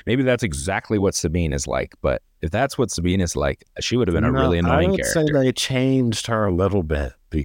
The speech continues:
Speaker 1: Yeah.
Speaker 2: because they tried to do this whole Jedi arc thing with
Speaker 1: Yeah.
Speaker 2: her.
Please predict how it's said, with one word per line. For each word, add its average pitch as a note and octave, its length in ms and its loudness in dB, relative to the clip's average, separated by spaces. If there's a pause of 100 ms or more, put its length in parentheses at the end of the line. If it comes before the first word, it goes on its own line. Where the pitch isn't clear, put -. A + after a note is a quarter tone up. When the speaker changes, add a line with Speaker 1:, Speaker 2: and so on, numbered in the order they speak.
Speaker 1:
Yeah. D#2+ 260 2
Speaker 2:
because B1 180 -4
they D2+ 320 -2
tried D#2+ 340 -2
to D#2 100 0
do D2+ 180 0
this D2+ 220 -2
whole C#2+ 220 0
Jedi C2+ 680 -2
arc - 400 -8
thing C2+ 440 -6
with - 120 -14
Speaker 1:
Yeah. A#1+ 380 -2
Speaker 2:
her. - 20 -18